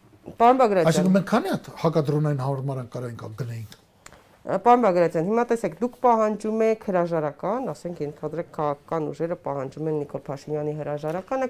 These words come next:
Speaker 1: կա երկու ճանապարհ՝ իրավական և, ը,
Speaker 2: Ես չեմ
Speaker 1: քաղաքական
Speaker 2: պահանջում։
Speaker 1: ճանապարհ։
Speaker 2: Ես մի դեպքում միացել եմ Վազգեն Մանուկյանին,
Speaker 1: Այո։
Speaker 2: որտեղ ասվում է նոր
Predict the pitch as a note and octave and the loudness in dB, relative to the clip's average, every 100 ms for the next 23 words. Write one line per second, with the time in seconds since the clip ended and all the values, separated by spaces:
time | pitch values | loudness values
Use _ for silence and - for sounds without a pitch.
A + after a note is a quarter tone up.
0 | B3 A#3+ G3+ F#3 F3 E3 B2+ B2+ - A2 | 2 2 2 -2 -6 -6 -6 -8 -10 -10
1 | - F#3 F#3 F#3 F3+ A3+ B3 A#3 F3+ F#3 | -4 0 2 0 -2 -4 -4 -4 -2 -2
2 | G#3+ G#3+ - D#3+ D#3 F3+ E3 E3 F3 C#3 | -2 -4 -4 -2 2 4 4 2 0 0
3 | C#3+ A2 C3+ C3 D#3+ E3 F3+ D#3+ D#3+ D#3+ | -4 -4 -6 -2 0 0 0 0 0 0
4 | C#3 B2+ A#2+ A#3 D4+ B2 A2+ A2 G#2 G2+ | -4 -4 -4 -4 -4 -6 -8 -8 -10 -10
5 | G2+ - F#2+ E2+ - E3 C3 - _ - | -14 -16 -18 -10 -2 0 -2 -6 _ -20
6 | _ _ _ _ - A#2+ A#2+ A#2 C3+ B2 | _ _ _ _ -18 -14 -12 -10 -10 -8
7 | A#2+ - B2+ A#2 B2+ B2+ | -8 -10 -10 -6 -6 -6